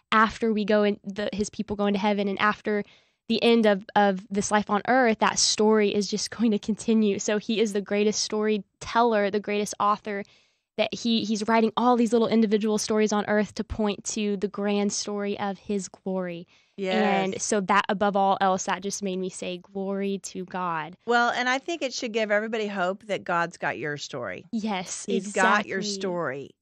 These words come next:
Speaker 2: Uh, and if we
Speaker 1: Absolutely.
Speaker 2: just put our hope and our faith in him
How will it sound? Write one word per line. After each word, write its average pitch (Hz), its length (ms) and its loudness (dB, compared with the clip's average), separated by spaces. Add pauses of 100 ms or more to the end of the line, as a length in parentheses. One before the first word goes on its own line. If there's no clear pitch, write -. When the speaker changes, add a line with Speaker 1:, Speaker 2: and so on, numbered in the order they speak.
(140)
Speaker 2:
Uh, 156 480 2
and 180 180 -2
if - 0 -
we 170 40 -2
Speaker 1:
Absolutely. 214 420 -4
Speaker 2:
just 214 260 -8
put 226 160 -4
our 214 160 0
hope 196 300 -2
and 185 100 -4
our 165 80 -2
faith 175 320 -4
in 165 100 -8
him 147 520 -6